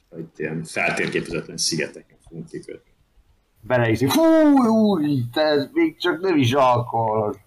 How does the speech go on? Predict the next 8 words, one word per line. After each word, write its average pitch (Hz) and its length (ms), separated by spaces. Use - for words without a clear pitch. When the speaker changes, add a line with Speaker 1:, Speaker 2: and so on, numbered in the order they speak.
Speaker 1:
Nem, 92 440
de 101 400
tessék 92 460
meginni, 98 540
jót 92 200
fog - 240
tenni. 85 400
Speaker 2:
Ez, 120 300